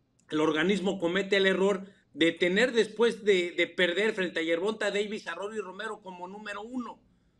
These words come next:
Creo que ese es un, un gran error por parte de la W A.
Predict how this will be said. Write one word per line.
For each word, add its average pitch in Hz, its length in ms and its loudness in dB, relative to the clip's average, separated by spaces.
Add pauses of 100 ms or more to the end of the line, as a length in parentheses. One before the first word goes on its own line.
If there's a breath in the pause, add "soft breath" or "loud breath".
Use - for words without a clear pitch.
(140)
Creo 202 180 2
que 214 100 2
ese 196 140 -2
es 190 100 -6
un, 202 260 -2
un 185 120 -4
gran 185 220 0
error 180 340 -2
por 165 180 -6
parte 170 300 -6
de 147 60 -4
la 143 100 -6
W 143 400 -4
A. 127 180 -8